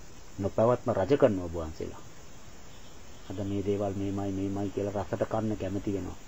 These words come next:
මොන රසද හඳුරන්නේ? අර ගිනි විලේ ඉන්න මිනිසයා දිහා දැක්කාම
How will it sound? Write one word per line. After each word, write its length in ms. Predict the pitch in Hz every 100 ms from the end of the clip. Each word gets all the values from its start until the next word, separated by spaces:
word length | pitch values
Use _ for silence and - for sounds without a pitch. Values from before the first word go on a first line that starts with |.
| - - - - - - -
මොන 240 | 92 107
රසද 420 | 135 120 - 139
හඳුරන්නේ? 500 | 151 160 156 160 170
අර 120 | 147 139
ගිනි 240 | 123 135
විලේ 200 | 135 151
ඉන්න 140 | 160 151
මිනිසයා 440 | 123 135 - 160
දිහා 220 | 160 170
දැක්කාම 400 | 165 156 165 147